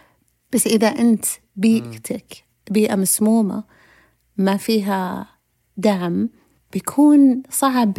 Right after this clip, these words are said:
جدًا إنه ما يصير في إعادة تأجيج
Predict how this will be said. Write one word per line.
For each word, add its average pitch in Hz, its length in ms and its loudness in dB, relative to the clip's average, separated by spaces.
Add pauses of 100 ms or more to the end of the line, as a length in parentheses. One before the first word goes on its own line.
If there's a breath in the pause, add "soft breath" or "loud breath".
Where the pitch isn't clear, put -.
جدًا 190 640 2 (580)
إنه 196 600 0 (480)
ما 220 120 4
يصير 226 380 2
في 202 480 -4
إعادة 208 420 0 (100)
تأجيج 180 540 -4